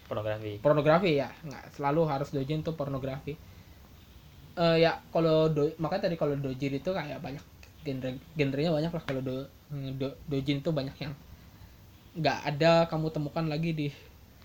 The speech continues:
Speaker 2: di mana ya? Di inian apa? Di inian video apa, genre pornografi lain, contohnya tentakel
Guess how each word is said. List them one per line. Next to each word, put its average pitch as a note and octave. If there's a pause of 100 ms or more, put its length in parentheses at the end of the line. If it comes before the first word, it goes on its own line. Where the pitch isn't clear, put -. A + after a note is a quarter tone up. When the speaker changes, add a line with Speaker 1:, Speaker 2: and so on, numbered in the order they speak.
(480)
Speaker 2:
di D#3
mana G3
ya? - (200)
Di C3+ (140)
inian C3+
apa? D#3+ (240)
Di C#3+
inian B2+ (960)
video C#3
apa, D#3+ (240)
genre C#3
pornografi C3
lain, C#3
contohnya C3
tentakel B2+